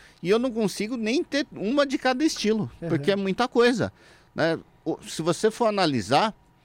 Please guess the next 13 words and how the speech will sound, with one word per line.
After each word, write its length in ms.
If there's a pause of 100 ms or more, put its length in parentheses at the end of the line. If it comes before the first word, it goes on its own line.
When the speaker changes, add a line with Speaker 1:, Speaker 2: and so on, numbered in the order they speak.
(560)
Speaker 1:
eu 140
fiz 320
um, 600
uma 140
tabelinha 640
periódica 640
de 80
cerveja 680 (200)
Speaker 2:
É. 300
Speaker 1:
em 180
dois 240
mil 340
e 360